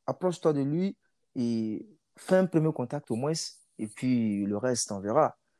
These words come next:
Il dit, « J'avais envoyé, j'avais commissionné le grand frère pour venir vous voir, pour voir s'il y a possibilité pour que vous m'invitiez au femia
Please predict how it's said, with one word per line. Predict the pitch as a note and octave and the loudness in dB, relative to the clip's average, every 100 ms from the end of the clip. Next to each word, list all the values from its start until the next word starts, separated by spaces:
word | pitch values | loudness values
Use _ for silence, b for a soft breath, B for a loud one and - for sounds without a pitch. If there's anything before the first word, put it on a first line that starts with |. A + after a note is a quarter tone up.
| _ _ - | _ _ -10
Il | - C3+ | -6 -2
dit, « | D#3+ | 0
J'avais | C3 C3+ | 2 2
envoyé, | B2 A2 A2+ B2+ B2+ B2+ B2 A#2 | 2 0 0 0 -2 -4 -8 -10
j'avais | A2+ B2+ C#3 _ | -8 -4 -4 _
commissionné | A2+ A2 A#2 | -8 -6 -4
le | A#2 | -4
grand | G#2+ A#2 | -2 -4
frère | - A2 | -2 -4
pour | - G2+ | -4 -4
venir | G#2+ | -2
vous | A2+ A2+ A2+ | -2 -2 -2
voir, | G#2+ A2+ G#2+ | 0 0 0
pour | - G2 | -4 -8
voir | G2 A2 | -6 -6
s'il | - | -6
y | |
a | G#2+ | -6
possibilité | G#2+ G#2 G#2 G#2+ - B2 | -4 -4 -2 -4 -2 -2
pour | A#2 A#2+ | -4 -8
que | - A#2 | -4 -2
vous | A2+ B2 | -2 -2
m'invitiez | A2+ G2 - | -4 -4 -4
au | A2 | -6
femia | - A2 A2+ A#2+ | -2 -2 0 0